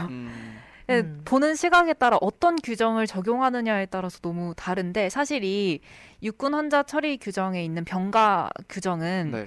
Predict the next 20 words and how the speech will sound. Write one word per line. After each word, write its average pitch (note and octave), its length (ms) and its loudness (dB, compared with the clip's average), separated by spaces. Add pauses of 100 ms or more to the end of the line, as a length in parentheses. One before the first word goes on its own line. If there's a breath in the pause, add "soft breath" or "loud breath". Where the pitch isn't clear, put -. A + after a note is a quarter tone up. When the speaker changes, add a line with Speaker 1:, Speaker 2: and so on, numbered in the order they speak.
Speaker 3:
네. C#3+ 220 -8 (180)
Speaker 2:
병가를 A#3+ 960 4
너무 F#3 680 -2 (300 soft breath)
남용하는 G#3+ 640 2
군사, F#3+ 380 -2 (400)
그 E3+ 180 -6
병들이 F#3+ 460 0
많아서 E3 760 2
이걸 E3 220 0
Speaker 1:
음. F3+ 40 -4
Speaker 2:
제한하기 G#3+ 640 -2
위해서 D#3 360 -2
이루어졌다고 E3 640 -4
생각하거든요. A3+ 840 -2
Speaker 1:
네. G#2+ 160 -6 (920 loud breath)
Speaker 2:
네, F3+ 120 -2
그렇다고도, G#3 840 0
가-, - 140 -14 (140)
그렇다고들 G#3+ 580 2
하고. A3+ 420 0